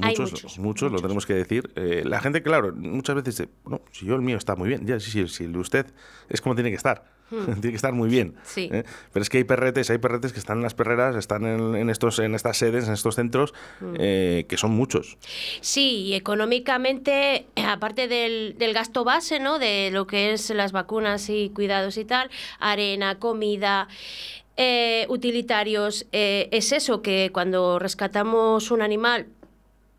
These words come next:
Speaker 1: y hay que operarle y tal, sí que es verdad que las clínicas veterinarias, eh, hacen un precio protectora, pero claro, ten en cuen-, los recursos que tenemos, pues, son mínimos y
Speaker 2: Eva, muchas veces sale de vuestro bolso.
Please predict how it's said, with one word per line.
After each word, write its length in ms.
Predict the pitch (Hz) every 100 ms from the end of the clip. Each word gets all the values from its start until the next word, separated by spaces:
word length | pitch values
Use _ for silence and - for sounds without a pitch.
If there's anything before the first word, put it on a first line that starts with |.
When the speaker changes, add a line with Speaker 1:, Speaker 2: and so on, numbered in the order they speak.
| -
Speaker 1:
y 80 | 196
hay 80 | 190
que 100 | 208
operarle 640 | 202 190 190 202 240 233
y 40 |
tal, 340 | 226 254 285 -
sí 160 | - 208
que 80 | 214
es 60 |
verdad 220 | 202 226
que 80 | 226
las 160 | 180 170
clínicas 360 | 190 190 196
veterinarias, 760 | 196 190 190 196 226 220 170 170 - - - - -
eh, 480 | 233 220 208 202 196
hacen 440 | 208 220 220 220 208
un 140 | 196
precio 1000 | 202 214 208 220 220 202 202 196 196 190 - - -
protectora, 640 | 226 226 220 285 277 277 - - - _ _ _ - - -
pero 280 | 233 214 208
claro, 360 | 240 247 190
ten 180 | 165 214
en 80 | 214
cuen-, 120 | 202 -
los 300 | 190 175 170
recursos 460 | 180 208 202 226 226
que 100 | 226
tenemos, 400 | 214 214 226 226
pues, 160 | 208
son 200 | 202 196
mínimos 540 | 202 240 220 202 247 - - - - - - - - _
y 520 | - 254 233 226 220 214
Speaker 2:
Eva, 180 | 120 104
muchas 320 | 110 110 113
veces 260 | 101 110 98
sale 160 | 98
de 60 | 90
vuestro 260 | 85 - 82
bolso. 240 | 85 -